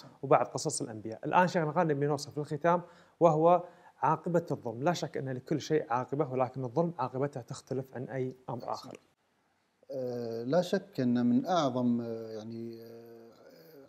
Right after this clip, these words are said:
Speaker 1: عاقبة الظلم من أنواعها ومن أشدها هي، آه، الظلم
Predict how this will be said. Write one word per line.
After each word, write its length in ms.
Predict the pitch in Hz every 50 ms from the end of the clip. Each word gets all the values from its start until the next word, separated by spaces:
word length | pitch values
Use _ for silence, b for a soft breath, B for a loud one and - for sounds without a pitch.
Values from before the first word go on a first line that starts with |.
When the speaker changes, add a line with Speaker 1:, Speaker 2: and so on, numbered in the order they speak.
| -
Speaker 1:
عاقبة 500 | 120 120 123 131 131 - - 123 120 117 - -
الظلم 280 | 113 117 135 127 120
من 120 | 120 123 131
أنواعها 420 | 127 120 135 147 139 113 110 113
ومن 260 | 117 117 117 123 123
أشدها 680 | - - - 156 143 131 120 135 131 143 160 175 170 b b b b b b b b b _
هي، 240 | - 147 151 147 135
آه، 1300 | 131 131 123 113 117 113 113 110 110 113 117 117 110 - 53 - - - 50 - - - - - - 120
الظلم 460 | 117 113 120 123 156 175 180 180 160